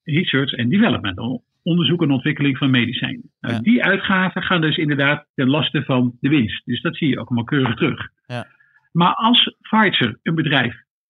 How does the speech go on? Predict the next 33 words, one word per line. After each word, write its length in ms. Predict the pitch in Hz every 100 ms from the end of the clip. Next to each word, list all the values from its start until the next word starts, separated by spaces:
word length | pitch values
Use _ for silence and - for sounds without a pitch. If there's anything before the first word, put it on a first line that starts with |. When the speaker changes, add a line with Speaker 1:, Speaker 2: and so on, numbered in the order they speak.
| _
Speaker 1:
overneemt, 720 | 180 262 247 220 - 220 - _ _ _ _ _ _ _ _
een 140 | 127
bedrijf 320 | 120 117 113
dat 160 | 127 120
een 120 | 110
product 360 | - 127 131 -
in 120 | 127
ontwikkeling 520 | 127 107 - 190 104
heeft, 300 | 98 214 - _
dan 220 | 120 110 - _ _
kopen 320 | 226 311 202
ze 280 | - 143 - _
dus 220 | 123 117
eigenlijk 480 | 120 120 120 120 117
onderzoek 400 | 143 117 98 120
en 80 | 123
ontwikkeling. 600 | 110 123 - 98 143 220 - _ _ _ _ _ _ _
Ja, 200 | - 113
en 80 | 139
die 140 | 226
gaat 220 | - 110 -
dan 180 | 120
weer, 360 | 127 127 135 123 _ - - _
eh, 340 | 156 139 147 -
op 180 | - -
de 100 | 165
balans 340 | 151 143 156
en 160 | - 165
die 140 | 165
wordt 180 | 160 160
gewoon 220 | 180 175 190
afgeschreven. 600 | 220 214 - - - _ _ _ _ _ _ _ _ _ _ _ _
Speaker 2:
Ja, 260 | 117 113